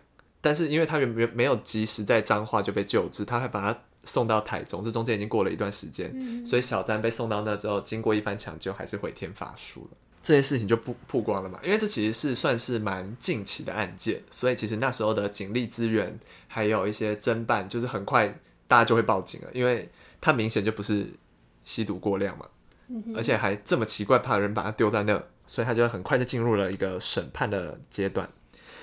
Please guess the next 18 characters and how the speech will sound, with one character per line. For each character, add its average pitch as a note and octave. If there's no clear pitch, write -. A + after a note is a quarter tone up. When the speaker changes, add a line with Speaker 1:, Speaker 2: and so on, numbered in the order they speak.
Speaker 1:
那 C#3+
在 C#3+
二 E3
零 A2
一 B2
三 B2+
年 G#2
的 G2+
十 -
一 A2
月 B2+
十 A2
八， G2+
彰 C#3+
化 B2+
地 B2
检 G#2
署 F2+